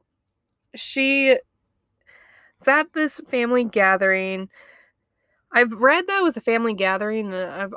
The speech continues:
also just read that it was just, like, some party she was invited to. But, like, either way, it was, she's at this gathering, and it's like a pool party almost, and she was in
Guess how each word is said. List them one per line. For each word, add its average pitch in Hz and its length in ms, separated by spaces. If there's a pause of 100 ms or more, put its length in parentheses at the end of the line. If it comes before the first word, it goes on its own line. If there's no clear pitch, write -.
also 202 360
just 190 280
read 190 260
that 190 120
it 185 60
was 185 120
just, - 280
like, 180 380 (880)
some 202 240
party 190 380
she 208 140
was 214 160
invited 208 400
to. 214 420 (1500)
But, 190 380
like, 185 360
either 226 300
way, 185 480
it 190 140
was, 180 400 (480)
she's 214 320
at 214 200
this 240 200
gathering, 196 760 (720)
and 202 680 (120)
it's - 460
like 214 200
a 202 60
pool 226 300
party 240 380
almost, 233 540
and 202 180
she - 160
was 202 180
in 220 280